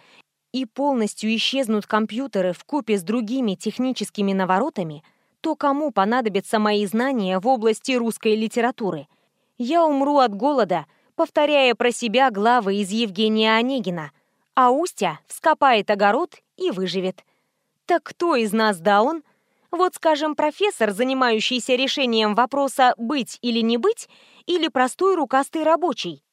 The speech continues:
способный собрать автомобиль из отходов, найденных на помойке.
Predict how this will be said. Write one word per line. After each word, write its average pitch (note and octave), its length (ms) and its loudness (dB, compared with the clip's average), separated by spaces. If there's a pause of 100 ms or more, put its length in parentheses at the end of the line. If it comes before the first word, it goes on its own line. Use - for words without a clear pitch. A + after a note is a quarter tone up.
(100)
способный B3 600 0
собрать B3 420 4
автомобиль A3+ 580 0
из F#3+ 120 -2
отходов, D#4 520 0
найденных A#3 560 0
на C4 100 0
помойке. A3 560 0